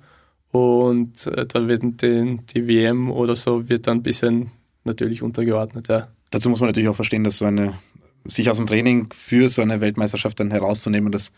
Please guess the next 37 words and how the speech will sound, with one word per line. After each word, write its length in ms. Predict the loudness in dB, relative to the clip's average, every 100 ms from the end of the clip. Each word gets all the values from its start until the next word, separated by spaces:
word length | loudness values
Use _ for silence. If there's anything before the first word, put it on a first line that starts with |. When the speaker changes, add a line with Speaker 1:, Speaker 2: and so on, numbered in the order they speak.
| _ _ _ -2
Speaker 2:
impliziert 380 | 0 2 2
automatisch 400 | 2 2 0 0
ein 80 | 0
paar 140 | 0 0
Wochen, 280 | 0 -2
wo 80 | 0
man 400 | 0 0 0 -4 -4
anders 260 | 0 0
trainiert 400 | 2 2 2 0
Speaker 1:
Natürlich, 380 | -4 -2 2 2
Speaker 2:
und 40 | 2
die 40 |
fehlen 200 | 2 4 4
Speaker 1:
darum 120 | 2
Speaker 2:
dann 80 | 2
Speaker 1:
ist 60 |
es, 0 |
Speaker 2:
vielleicht, 360 | 2 2 -2 0
Speaker 1:
ja, 180 | 2 2
Speaker 2:
äh, 60 | 0 -8 _
Speaker 1:
darum 260 | 0 0 0
ist 140 | -2
es 120 | -4 -2
gegangen. 300 | 0 0 0
Das 160 | -2
ist 120 | -2 0
ein 200 | 0 -2
unglaublicher 600 | -4 -4 -2 0 0 -2
Zeitaufwand, 640 | 0 0 -2 0 -2 -2
nicht 200 | -6 -2
nur 120 | 0
das 180 | 0 0
Fliegen, 640 | -4 -2 0 0 0 -4 -6 _ _ _ _ _ 0
ähm, 400 | 2 4 2 2
sondern 320 | 0 2 2
auch 220 | 0 -2
du, 580 | -4 0 2 4 2 -2